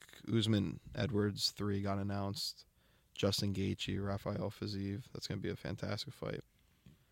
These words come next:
U F C's coming back to New York in, um,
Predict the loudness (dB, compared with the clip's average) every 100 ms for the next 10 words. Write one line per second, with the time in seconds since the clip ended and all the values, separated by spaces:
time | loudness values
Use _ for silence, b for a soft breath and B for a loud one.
0 | b _ -20 _ _ _ 6 8 8 4
1 | 4 6 8 8 6 6 4 4 4 4
2 | 4 2 2 2 2 2